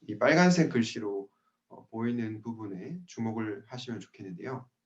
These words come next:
어, "이 사랑하는 남자가 물러갔네"라고 하면서 여인이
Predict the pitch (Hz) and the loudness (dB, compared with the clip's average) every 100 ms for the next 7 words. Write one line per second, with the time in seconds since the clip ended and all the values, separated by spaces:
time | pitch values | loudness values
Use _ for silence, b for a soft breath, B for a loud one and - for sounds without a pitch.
0 | _ _ _ _ _ _ _ _ 104 95 | _ _ _ _ _ _ _ _ -8 -8
1 | 92 92 _ 139 135 165 175 170 147 139 | -8 -12 _ -8 0 6 8 8 8 8
2 | 147 139 127 117 139 165 143 120 110 113 | 8 8 6 8 10 10 8 4 4 4
3 | 117 98 107 110 101 95 90 139 101 113 | 2 2 0 -2 -6 -8 -6 -8 -4 2
4 | 131 135 117 127 90 | 2 2 -2 -2 -6